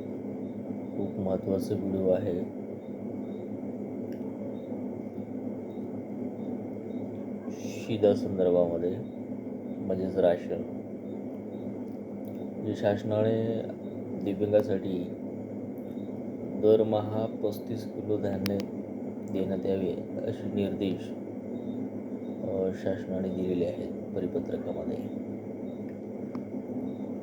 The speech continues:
तर अनेकदा काय होतं की ज्या शासनाच्या योजना आहेत,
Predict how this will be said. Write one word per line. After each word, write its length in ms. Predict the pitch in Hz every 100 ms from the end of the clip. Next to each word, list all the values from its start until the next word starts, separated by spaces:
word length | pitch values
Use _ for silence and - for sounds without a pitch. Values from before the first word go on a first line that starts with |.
| - - -
तर 100 | 107
अनेकदा 420 | 104 104 107 110
काय 180 | 104 104
होतं 420 | 104 104 98 92 - - - - - - - - - - - - - - - - - - - - - - - - - - -
की 80 | 127
ज्या 180 | 110 113
शासनाच्या 600 | 113 107 101 101 98 107
योजना 240 | 104 101
आहेत, 240 | 95 95